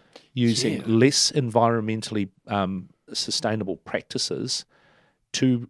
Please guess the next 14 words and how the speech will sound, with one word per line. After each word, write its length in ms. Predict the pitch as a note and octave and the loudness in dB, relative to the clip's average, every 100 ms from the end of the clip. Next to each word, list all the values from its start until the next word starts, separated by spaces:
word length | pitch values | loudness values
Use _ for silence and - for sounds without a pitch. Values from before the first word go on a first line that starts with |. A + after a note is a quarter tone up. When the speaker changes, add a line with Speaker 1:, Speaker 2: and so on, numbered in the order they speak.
| _ | _
Speaker 1:
fill 380 | - C3+ C3+ C3 | 2 4 6 4
the 120 | A#2 | -2
void 360 | A2+ G#2 G2+ F#2+ | 2 2 2 0
that 200 | G#2 - | -4 -2
New 100 | A2 | -6
Zealand 440 | G2+ G#2+ G2 F#2+ F#2 | -4 -2 -2 -6 -8
had." 380 | - E2 - - _ _ _ _ - _ _ _ - | -10 -10 -10 -18 _ _ _ _ -20 _ _ _ -2
And 280 | A#2+ G#2+ - _ | -2 -2 -10 _
what 400 | - B2+ A2+ - | -6 2 2 2
we 100 | G#2 | -2
do 320 | - C#3 E3+ | 2 4 4
know 400 | G#2 - B2 C#3 | 0 -2 -4 -4
is 260 | - A2 - | -6 -6 -2
that 240 | G#2+ G2 | 0 0